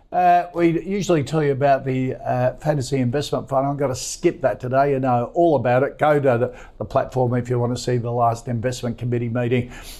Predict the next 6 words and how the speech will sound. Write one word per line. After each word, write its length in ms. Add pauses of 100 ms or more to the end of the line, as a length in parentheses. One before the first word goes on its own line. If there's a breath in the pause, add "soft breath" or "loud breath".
(140 loud breath)
because, 600 (140)
um, 560
having, 580 (300 loud breath)
uh, 540 (160)
Elliot 400
Rusino, 640